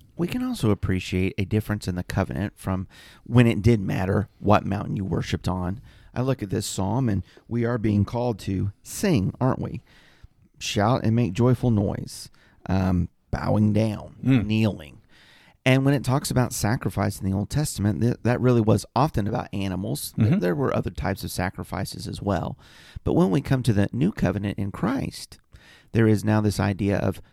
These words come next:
Speaker 1: spiritual sacrifice, that we're not going to be slaying animals anymore. And I think even in the book of Hebrews, it talks about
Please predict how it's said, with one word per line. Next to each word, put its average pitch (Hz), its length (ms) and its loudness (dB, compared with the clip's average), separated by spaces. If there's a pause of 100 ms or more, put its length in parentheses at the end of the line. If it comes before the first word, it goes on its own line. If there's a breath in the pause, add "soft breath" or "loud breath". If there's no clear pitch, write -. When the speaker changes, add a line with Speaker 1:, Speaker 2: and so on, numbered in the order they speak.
Speaker 1:
spiritual - 840 -2
sacrifice, - 800 -6 (280 soft breath)
that - 100 -6
we're 127 100 2
not 131 200 0
going 120 240 2
to 113 60 -2
be 123 280 -2 (240 soft breath)
slaying 107 520 0
animals 107 640 2
anymore. 92 500 -4
And 107 160 0
I 104 60 6
think 107 220 -2
even 101 200 0
in 95 80 -2
the 92 60 -8
book 95 180 -6
of - 60 -12
Hebrews, 104 480 -4
it - 100 -6
talks - 260 -6
about 98 260 -2